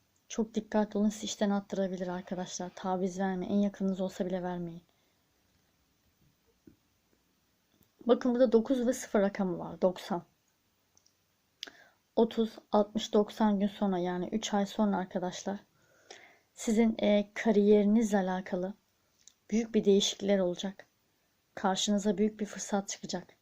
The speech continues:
Yani diyeceksiniz, "Ben de artık kariyerimi yaşıyorum. Mesleğimi yapacağım. Ya dükkan açacağım ya bir şey olacak. Ya bir belge alacaksınız." Ama kariyerinizle ilgili,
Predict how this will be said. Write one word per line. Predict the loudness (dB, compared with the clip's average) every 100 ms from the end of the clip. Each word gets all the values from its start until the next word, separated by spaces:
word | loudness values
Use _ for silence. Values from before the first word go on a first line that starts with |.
| _ _ _ -6
Yani | -4 0
diyeceksiniz, | 0 0 -4 0
"Ben | 2 2
de |
artık | 0 -4 -12
kariyerimi | -6 -4 -2 0 0
yaşıyorum. | 0 -4 -6 -6 -10 -20 _ _ _ -2
Mesleğimi | 0 0 2 2 4 2
yapacağım. | 0 -2 -4 -6 -10 _ _ _ _ _ _
Ya | -2 -2
dükkan | -2 0
açacağım | 0 -2 -6 -4
ya | -4 -4
bir |
şey | -2 0
olacak. | 0 0 -4 -4 _ _
Ya | -2 -2
bir | 0
belge | -2 0 0
alacaksınız." | -2 -2 -6 -6 -8 -8 -12 -20 -20 -20 -20 _
Ama | -2 -2 0
kariyerinizle | 0 2 2 2 2 -2
ilgili, | -2 -4